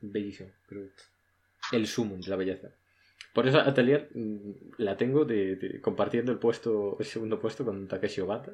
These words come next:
porque, mm, no soy capaz de, de quitarle ese podio que le he dado este año.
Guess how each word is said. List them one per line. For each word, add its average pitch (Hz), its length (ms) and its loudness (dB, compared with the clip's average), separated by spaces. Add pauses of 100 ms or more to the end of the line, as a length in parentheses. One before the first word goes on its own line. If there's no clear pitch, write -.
porque, - 240 -12
mm, 107 640 -8
no 107 220 -4
soy 117 100 -2
capaz 101 240 -2
de, 95 120 -6 (840)
de 101 180 -4
quitarle 104 380 -2
ese 101 180 -6
podio 87 360 -8
que 95 80 -6
le 95 100 -2
he - 20 -4
dado 95 300 -6
este - 300 -6
año. 87 200 -14